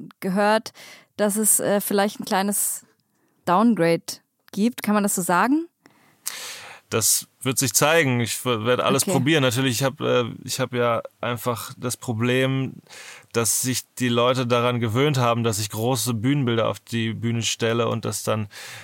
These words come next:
Speaker 2: dass dann viel passiert. Das letzte Mal hatte ich ein riesiges Hotel dabei mit einer Drehbühne drin.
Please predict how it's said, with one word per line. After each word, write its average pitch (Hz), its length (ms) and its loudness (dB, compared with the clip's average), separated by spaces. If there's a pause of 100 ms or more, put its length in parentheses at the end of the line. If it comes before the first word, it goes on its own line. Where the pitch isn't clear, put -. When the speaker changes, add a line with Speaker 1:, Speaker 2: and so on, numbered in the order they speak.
Speaker 2:
dass - 160 -4
dann 110 140 0
viel 135 240 0
passiert. 131 440 2
Das 110 120 -2
letzte 117 220 0
Mal 110 100 0
hatte 110 120 -2
ich 101 80 -4
ein 113 200 -2
riesiges 110 420 -4
Hotel 123 320 0
dabei 113 280 2
mit 110 100 -2
einer 107 140 -2
Drehbühne 110 560 -2
drin. 107 280 -4